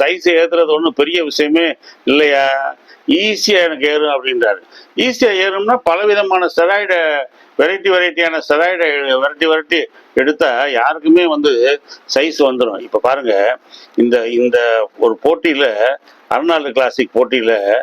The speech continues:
போட்டி நடந்துகிட்டு இருக்கும்போது இவருக்கு வந்து இந்த மாதிரி கிராம்ப்ஸ் ஆயிடுச்சு. அதாவது, அஹ், க-, தசை பிடிப்புகள் ஆயிடுச்சு, தசை சுளுக்குகள் ஆயிடுச்சு,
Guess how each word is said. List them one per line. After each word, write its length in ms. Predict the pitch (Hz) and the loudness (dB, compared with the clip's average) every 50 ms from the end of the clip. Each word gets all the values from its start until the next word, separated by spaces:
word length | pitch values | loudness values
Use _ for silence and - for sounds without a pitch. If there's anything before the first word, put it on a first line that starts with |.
| - _ _ _ _ _ _ _ | -2 _ _ _ _ _ _ _
போட்டி 640 | 151 175 196 170 - 185 170 151 143 135 127 123 120 120 120 117 113 | 0 0 0 0 0 0 0 2 0 0 0 -2 -2 -2 0 2 2
நடந்துகிட்டு 580 | 113 113 110 113 113 107 127 151 165 160 151 143 | 2 2 2 0 0 -2 -4 -4 -4 -6 -6 -4
இருக்கும்போது 760 | 127 135 123 131 135 131 139 139 143 131 117 110 117 127 123 - _ - - _ _ _ | -4 -6 -6 0 0 2 2 4 2 2 2 2 0 -2 -2 -4 _ -20 -20 _ _ _
இவருக்கு 300 | - 127 147 160 147 117 | 0 2 2 2 2 0
வந்து 200 | 131 143 165 160 | -2 0 0 -2
இந்த 140 | 151 123 117 | -2 0 0
மாதிரி 240 | 117 135 135 127 - | -2 -2 -2 -4 -2
கிராம்ப்ஸ் 360 | - 131 135 151 147 - - 139 | -2 0 0 0 -4 -2 -2 -2
ஆயிடுச்சு. 340 | 113 104 92 - - - | -2 -2 -8 -8 -4 -2
அதாவது, 600 | - 104 117 139 147 151 139 127 110 120 147 151 - _ _ _ - - - _ _ - | -2 0 0 0 0 0 -2 -2 0 0 0 -2 -4 _ _ _ -20 -20 -20 _ _ -4
அஹ், 300 | 127 120 120 120 117 117 | -2 -2 0 -2 -4 -4
க-, 360 | - 127 120 120 117 113 110 | -2 -2 -2 -2 -2 -4 -4
தசை 300 | - 135 120 - - 165 | -4 -4 -2 0 -2 -2
பிடிப்புகள் 440 | 151 - 143 147 151 - 143 135 123 | 0 0 0 0 0 2 2 2 2
ஆயிடுச்சு, 560 | 117 113 113 104 - - - 135 135 139 - - _ _ _ _ _ _ _ | 2 0 -4 -6 -6 -4 0 0 0 0 -2 -6 _ _ _ _ _ _ _
தசை 320 | - 127 123 - 151 143 - | -4 -4 -2 0 -2 0 0
சுளுக்குகள் 440 | 156 151 156 143 131 139 131 120 110 | 0 0 0 0 0 2 2 2 2
ஆயிடுச்சு, 500 | 107 101 95 92 - - - 123 131 143 | 0 -2 -6 -8 -8 -4 -2 -2 -2 -2